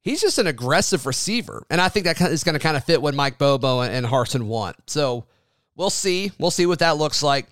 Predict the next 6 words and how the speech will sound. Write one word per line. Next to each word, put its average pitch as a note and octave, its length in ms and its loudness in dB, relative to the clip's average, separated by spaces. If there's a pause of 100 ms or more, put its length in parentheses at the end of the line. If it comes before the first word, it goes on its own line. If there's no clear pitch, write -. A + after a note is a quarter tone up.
(100)
And E3 80 0
then A3 140 0
the G3+ 80 2
defensive F#3+ 420 0
backfield, F#3+ 680 -2 (640)
um, E3 420 0